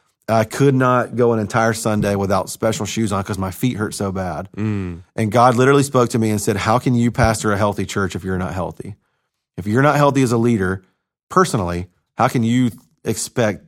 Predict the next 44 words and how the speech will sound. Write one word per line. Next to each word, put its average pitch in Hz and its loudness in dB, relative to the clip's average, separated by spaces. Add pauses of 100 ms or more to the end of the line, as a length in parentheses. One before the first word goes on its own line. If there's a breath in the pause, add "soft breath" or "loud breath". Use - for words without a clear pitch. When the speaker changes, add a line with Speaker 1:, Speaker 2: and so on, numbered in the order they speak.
(220)
Speaker 1:
to - -12
pastor 101 -4
healthy 95 -6
people?" 90 -12 (160)
Speaker 2:
Mm. 90 -6
Speaker 1:
And 110 0
man, 120 2
that - 2
really 165 4
hit 135 2
home 127 0
with 104 0
me. 95 -2
And, 101 -4
and 107 -4
I 120 0
have 135 0
worked 143 2
hard 131 4
to 120 0
eliminate 123 0
certain 123 -2
things, 123 -2
um, 101 0 (420 soft breath)
to - -6
do 123 2
certain 113 0
things 113 0
that, 104 0
that 104 0
have 90 -4
helped 104 0
me 107 -2
either 104 -2
lose 117 0
weight 120 2
or - -4
just 104 -6
become - -10
healthy 117 -2
from 104 -4
the 98 -2
inside 110 -2
out. 120 0